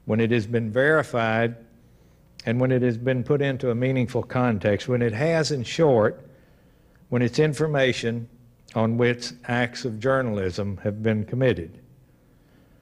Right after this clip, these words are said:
Far from being made obsolete by the new competitive atmosphere, the principles of journalism forged over three centuries are precisely the values most needed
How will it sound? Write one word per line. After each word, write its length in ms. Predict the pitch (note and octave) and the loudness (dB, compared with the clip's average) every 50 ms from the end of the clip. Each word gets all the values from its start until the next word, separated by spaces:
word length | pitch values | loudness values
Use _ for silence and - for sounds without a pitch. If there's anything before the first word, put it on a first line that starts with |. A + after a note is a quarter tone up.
| _ _ _ _ | _ _ _ _
Far 340 | - - D3 D#3 D#3+ E3 D#3+ | -2 0 2 4 4 4 2
from 240 | - - E3+ D#3 D3 | 0 -2 -4 -2 2
being 260 | C#3+ D3+ D3 C#3 C#3 | 2 4 4 4 2
made 280 | C3+ B2+ B2+ B2+ B2 A#2+ | 2 2 4 4 4 4
obsolete 600 | A#2 A#2+ C3 C3 B2+ - D3 C3 B2+ C3+ C#3 B2 | 2 2 2 0 -2 -2 0 2 2 2 2 2
by 140 | B2+ B2 A#2 | 0 0 2
the 80 | B2+ | 2
new 220 | B2+ C3 C3+ C3+ B2+ | 2 2 2 2 2
competitive 640 | C3 C3+ B2 A2 A#2+ B2 A#2+ C3 A#2+ C3 B2+ A2 | 0 -4 -2 0 0 0 0 0 -2 -4 -4 -2
atmosphere, 600 | A#2 A2 A2 G#2+ G2+ G2 - - - B2 A#2 A#2+ | -2 -2 -2 -2 -4 -6 -8 -2 0 2 2 2
the 100 | A2+ G#2 | 2 0
principles 580 | - - - D#3+ E3+ D#3 - E3 D#3+ D#3+ C3 C3 | -2 0 2 2 2 2 0 0 0 0 2 0
of 100 | B2+ A#2 | 0 0
journalism 600 | A2+ C3+ C3+ C#3 C3+ C3+ C3 B2+ A#2 - B2+ A#2 | 2 2 4 4 4 4 4 4 2 0 -2 -6
forged 480 | G#2+ - - C#3+ C#3+ D3 C#3+ A2 A2+ B2 | -2 2 2 4 4 4 2 2 0 0
over 200 | A#2+ A#2+ G#2+ G#2+ | 2 2 0 -2
three 280 | G2+ - - E3 E3+ D3+ | -2 0 2 2 2 2
centuries 520 | - - C#3+ B2+ A#2 - - B2+ A2 G#2 | 0 0 -2 -2 -2 -2 -2 -2 0 2
are 120 | A#2+ G#2 | 2 0
precisely 800 | - - - A#2 - - - E3 D3+ D3 C#3+ C#3 - A2+ G#2+ A2 | 0 0 -2 -2 0 2 2 4 4 4 2 0 -2 -2 -2 0
the 100 | G#2+ A2 | 0 0
values 540 | G#2+ A2+ B2 B2+ B2+ B2+ B2+ C3 C3 B2+ A#2+ | 0 2 2 2 2 2 2 2 2 2 0
most 400 | A#2+ B2+ C3+ D3 D#3 D3 - D3+ | 0 0 2 2 0 0 -2 -4
needed 440 | D3+ C#3+ C#3 C3+ C#3+ C3+ C3 A#2+ - | -2 0 2 2 2 2 0 -2 -8